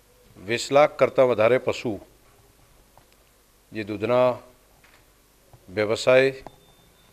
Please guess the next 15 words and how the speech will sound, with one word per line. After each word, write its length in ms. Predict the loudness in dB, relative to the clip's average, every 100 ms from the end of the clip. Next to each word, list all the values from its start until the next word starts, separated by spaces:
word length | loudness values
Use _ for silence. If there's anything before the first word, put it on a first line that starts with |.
| _ _ _ _ _
પશુપાલકો 640 | -8 -4 2 4 4 0 -2
છે 140 | -2
તેમના 340 | 0 0 0 -2
છે. 320 | 0 -2 -4 -16 -18 _ _ _ _ _ _ _ _ _ _ _ _ _ _ _ _ _ _ _ -20 -20 _ _ _ 2
આ 100 | 2
જિલ્લાના 540 | 4 4 4 4 2
તમામ 540 | 2 0 4 6 4 2
પશુઓને, 720 | -4 -4 -4 -4 -4 -8 -12 -16 _ _ _ _ _ _ _ _ _ _ _ _ _ _ _ _ -12
જે 160 | -8
પશુપાલકોના, 1120 | -4 -4 -2 4 6 6 2 0 2 2 -2 -6 -18 _ _ _ -20 _ _ _ _ _ _ _ _ _
પશુપાલકો 560 | -8 -6 0 2 2 0
ડેરી 260 | -2 -4 -2
સાથે 300 | -2 -2 -2
જોડાયેલા 480 | 2 4 4 2
છે 160 | -6